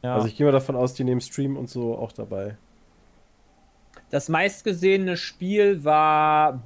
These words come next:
Speaker 3: bis zum Deutschlandspiel Niederlande,
Speaker 2: Zwölf
Speaker 3: Ukraine
Speaker 2: Millionen?
Speaker 3: mit acht Millionen.
Speaker 2: Was? Niederlande, Ukraine?
Speaker 1: Ja, wegen den
Speaker 2: Okay.
Speaker 1: Holländern, die Nachbarn gucken.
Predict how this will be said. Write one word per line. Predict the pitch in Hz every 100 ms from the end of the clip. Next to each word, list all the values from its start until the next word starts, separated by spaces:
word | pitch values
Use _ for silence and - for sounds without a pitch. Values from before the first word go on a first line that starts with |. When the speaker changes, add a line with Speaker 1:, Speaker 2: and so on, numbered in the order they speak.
| 123
Speaker 3:
bis | 190 233 - -
zum | 190 180
Deutschlandspiel | 175 175 190 - 190 170 - 185 175 170
Niederlande, | 156 175 170 156 156 156
Speaker 2:
Zwölf | 151
Speaker 3:
Ukraine | 170 139 123
Speaker 2:
Millionen? | 131 127 117
Speaker 3:
mit | 113
acht | 113 -
Millionen. | 120 107 107 101 95 _ _ - -
Speaker 2:
Was? | 101 151 - - - - _ _ -
Niederlande, | 139 139 196 202 139 131 170
Ukraine? | 147 139 - 120 131 135
Speaker 1:
Ja, | 120
wegen | 165
den | 196
Speaker 2:
Okay. | 170
Speaker 1:
Holländern, | 262 320 254 180
die | 180
Nachbarn | 233 247
gucken. | 226 208 147